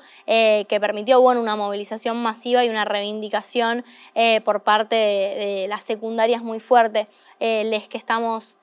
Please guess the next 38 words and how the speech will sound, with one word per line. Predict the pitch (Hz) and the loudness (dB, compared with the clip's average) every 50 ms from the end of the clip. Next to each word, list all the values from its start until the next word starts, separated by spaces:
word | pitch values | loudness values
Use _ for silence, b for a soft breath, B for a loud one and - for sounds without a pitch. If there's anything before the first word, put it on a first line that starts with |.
| _ _ - | _ _ -4
eh, | 233 226 214 - - 233 | -2 -2 -2 -2 -2 -4
en | 226 233 220 | -4 -4 -2
política | 220 220 226 240 240 233 254 240 226 | -2 -2 -2 0 -2 4 4 4 4
cotidianamente, | 226 226 214 214 226 233 240 240 240 247 254 269 294 294 285 302 277 247 | 4 -2 -6 -4 -4 -4 -2 -2 -2 0 0 0 -2 0 2 4 6 6
había | 226 220 220 226 226 226 | 6 6 4 2 2 0
un | 226 | 0
montón | 226 220 226 226 233 | -2 -8 -8 -6 -6
de | 240 233 | -6 -6
situaciones | 233 233 220 220 226 233 - 254 262 262 254 | -8 -8 -6 -6 -6 -4 -4 -4 -4 -4 -4
que | - 226 | -4 -4
eran | 220 220 | -4 -4
normales, | 220 214 220 240 254 269 277 277 269 262 247 254 | -4 -6 -4 -2 0 2 4 4 4 2 0 -2
que | - | -4
eran | 220 220 220 214 | -6 -6 -4 -2
parte | - 226 226 226 233 226 | 0 0 0 0 -2 -4
de | 220 | -4
nuestro | 214 214 220 - - 214 | -6 -8 -12 -12 -12 -12
entorno | 220 220 214 247 262 302 339 381 403 B B B B B B | -12 -4 -2 -2 0 2 2 2 2 B B B B B B
y | 240 220 | -6 -2
que | 233 | -2
de | 208 190 | -2 -2
repente, | 202 208 220 247 269 269 | -2 -4 -4 -4 -2 0
bueno, | 254 254 247 233 | 0 0 -2 -4
nos | 214 196 220 - | -6 -8 -10 -12
empezamos | 220 220 226 240 233 240 240 | -14 -14 -10 -8 -8 -6 -6
a | 233 | -6
replantear, | 220 214 214 214 214 220 247 247 247 240 _ _ _ | -8 -6 -6 -8 -6 -2 -2 -2 -4 -4 _ _ _
¿esto | _ - 226 | _ -20 -20
está | 214 - 226 | -12 -8 -6
bien? | 226 240 254 254 247 233 226 226 | 0 2 2 2 2 -2 -4 -8
¿Cuántas | - 220 220 226 220 226 220 | -8 -8 -8 -6 -8 -10 -8
pibas | - 226 226 226 | -6 -6 -6 -6
están | - 226 226 | -8 -12 -12
llegando | 220 - 220 226 233 220 | -8 -8 -8 -6 -6 -8
efectivamente? | 226 - 220 208 226 233 226 226 247 262 262 254 226 233 220 | -8 -10 -12 -10 -6 -4 -4 -2 0 0 -2 -2 -4 -6 -4
¿Cuánto | - 233 233 226 226 | -2 -2 -2 -2 -6
esto | 226 226 - 247 240 B B B B B | -8 -4 -4 -4 -4 B B B B B
repercute, | - 226 226 214 226 220 220 - 269 285 269 - 302 302 294 | -4 -4 -4 -2 -2 -4 -2 -2 -4 -4 4 4 4 4 4